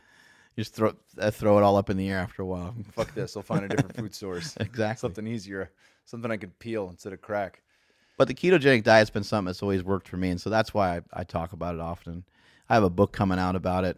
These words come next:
Speaker 1: um, The War on Carbs. You guys heard me talk about it many times over. I'm passionate about it 'cause it's helped me, and then I'm passionate about it because the information that I've shared has helped a lot of other people. I have people that tell me all the time they've lost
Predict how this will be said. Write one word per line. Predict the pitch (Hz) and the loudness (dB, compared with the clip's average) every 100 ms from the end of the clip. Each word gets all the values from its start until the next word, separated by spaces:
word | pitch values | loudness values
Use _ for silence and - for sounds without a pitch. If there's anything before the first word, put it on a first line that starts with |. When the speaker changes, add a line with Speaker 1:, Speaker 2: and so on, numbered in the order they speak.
| - | -8
Speaker 1:
um, | 90 82 78 92 _ _ _ | -10 -8 -10 -14 _ _ _
The | 95 | -4
War | 95 95 | 0 2
on | 95 92 | 2 2
Carbs. | 92 90 87 - | 0 0 -2 -6
You | 98 | -6
guys | 87 | -6
heard | - 92 | -4 -4
me | 92 | -4
talk | - 87 87 | -4 -4 -4
about | 90 80 | -4 -4
it | |
many | 82 90 | -6 -8
times | 90 90 85 | -8 -10 -10
over. | 90 87 90 - _ _ _ - | -12 -12 -14 -18 _ _ _ -4
I'm | 127 | -4
passionate | 123 135 139 131 110 | 6 6 6 2 -2
about | 95 95 | 2 2
it | 101 | 2
'cause | - | -2
it's | 92 113 | -4 0
helped | 95 - | -2 -4
me, | 71 82 | -12 -14
and | 80 | -8
then | 90 | -6
I'm | 87 90 | -6 -2
passionate | 104 98 98 92 | 2 2 0 -4
about | 92 90 | -4 -4
it | |
because | 85 - 92 82 - _ - _ _ | -6 -6 -6 -6 -12 _ -20 _ _
the | 101 | 0
information | 92 92 92 92 - 90 | 0 0 -2 -2 -2 -4
that | |
I've | 85 - | -6 -4
shared | 95 90 | -2 -2
has | 85 - | -2 -2
helped | 92 - | -2 -2
a | |
lot | 85 87 | -2 -2
of | 85 | -2
other | 87 | -6
people. | 90 80 85 | -8 -10 -8
I | 87 | -8
have | - | -8
people | 98 92 | -10 -8
that | 90 - _ _ - | -10 -10 _ _ -8
tell | 104 | -4
me | 98 90 | -2 -2
all | 90 | -4
the | 87 | -4
time | 92 90 | -4 -2
they've | 87 80 | -4 -6
lost | 85 - | -8 -10